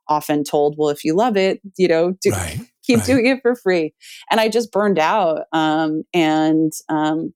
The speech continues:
Speaker 1: was immobile on the couch for two weeks. And then what was discovered when I got the best care, you know, at that moment when it was like, "Okay, this is a true crisis," I went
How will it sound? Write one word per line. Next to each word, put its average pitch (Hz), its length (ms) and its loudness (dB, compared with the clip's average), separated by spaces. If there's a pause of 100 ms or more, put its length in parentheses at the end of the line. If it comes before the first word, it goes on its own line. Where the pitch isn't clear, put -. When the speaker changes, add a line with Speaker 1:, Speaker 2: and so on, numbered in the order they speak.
Speaker 1:
was 160 220 2
immobile 160 440 2
on 151 140 0
the 156 80 0
couch 151 320 -4
for 160 100 -6
two - 160 -4
weeks. 339 420 0
And 165 200 0
then 190 420 0 (280)
what 190 180 0
was 180 180 0
discovered 165 680 -2
when 156 100 -2
I 147 80 -2
got 143 320 -4
the 165 180 0 (120)
best 269 320 0 (100)
care, 160 480 -2 (200)
you 165 100 4
know, 151 180 2
at 185 200 -2
that 202 260 -2
moment 151 380 0
when 160 120 0
it - 60 -2
was 160 180 -2
like, 147 320 0
"Okay, 160 200 -4
this 160 180 -2
is 165 100 -6
a 151 80 0
true 156 240 0
crisis," 220 800 -2 (580)
I 175 140 2
went 170 320 0